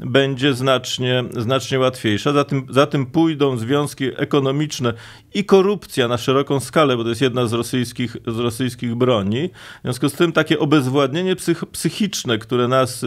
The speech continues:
dzisiaj, e, zadziwia, jeśli chodzi na przykład o niemieckie, m, elity polityczne i, i, i francuskie, m, stanie się udziałem,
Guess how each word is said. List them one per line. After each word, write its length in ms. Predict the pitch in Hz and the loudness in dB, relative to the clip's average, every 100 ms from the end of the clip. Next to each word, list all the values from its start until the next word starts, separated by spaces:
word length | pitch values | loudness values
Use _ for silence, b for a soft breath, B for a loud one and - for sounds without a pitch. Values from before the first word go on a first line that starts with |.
| 110 | -6
dzisiaj, 500 | 127 127 123 120 120 B B B - | -6 -2 0 2 0 B B B -6
e, 220 | 117 117 | -2 2
zadziwia, 500 | 117 127 147 151 113 | 2 2 2 2 2
jeśli 200 | 110 113 | 0 -2
chodzi 200 | 120 113 | -2 0
na 80 | 110 | -2
przykład 240 | - 117 | -2 -2
o 40 | |
niemieckie, 720 | 120 123 135 139 - - 113 | 0 0 0 -2 -4 -2 0
m, 300 | 113 113 110 110 | 0 -2 -4 -2
elity 340 | 117 117 120 | -2 -2 -4
polityczne 760 | 117 117 113 110 117 - 110 104 - | -4 -2 -2 -2 -6 -4 -4 -4 -8
i, 140 | - 120 | -8 -4
i, 600 | 120 107 117 113 - - | -4 -4 -6 -6 -10 -8
i 40 | |
francuskie, 920 | 120 131 131 127 113 - - 120 151 196 B B B B | -2 0 0 0 -4 -4 -4 -2 0 -4 B B B B
m, 200 | 123 - | -6 -6
stanie 320 | - 151 160 | 2 2 2
się 160 | 160 165 | 0 0
udziałem, 720 | 156 139 143 143 143 143 | 0 2 2 2 0 -4